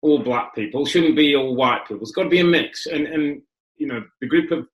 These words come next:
friends that I'm, I'm talking to here are empathetic or intelligent or understanding, who, who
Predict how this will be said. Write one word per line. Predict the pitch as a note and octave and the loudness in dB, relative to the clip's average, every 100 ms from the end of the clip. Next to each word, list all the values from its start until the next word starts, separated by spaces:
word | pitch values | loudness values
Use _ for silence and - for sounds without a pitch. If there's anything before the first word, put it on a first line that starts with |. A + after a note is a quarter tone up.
| _ | _
friends | - D#3 D3+ C#3+ | 2 4 4 2
that | C3+ | 0
I'm, | C#3 C#3 | 0 -2
I'm | C3+ B2+ | -4 -6
talking | C3+ C3+ - B2 | -4 -4 -4 -4
to | C3+ B2+ | -2 -2
here | B2 B2 G#2+ A2 _ _ _ _ _ | 0 -2 -4 -6 _ _ _ _ _
are | C3 C3 C3 C#3+ | -2 0 0 -2
empathetic | C#3+ C3+ B2 - D3 - B2 A2 | -2 -2 -4 0 0 0 -6 -6
or | A2+ B2 B2 | -2 0 0
intelligent | B2 - D3 C#3 A2+ A2+ A2 | -2 -2 0 0 -2 -4 -2
or | B2 | -2
understanding, | B2+ B2 B2 - C#3+ C#3+ C3 A#2 G#2 G#2 - _ | 0 0 -2 -4 -2 0 0 -2 -4 -8 -12 _
who, | A#2 C3 B2+ - | -6 -6 -6 -6
who | B2+ C3 A2+ | -4 -4 -8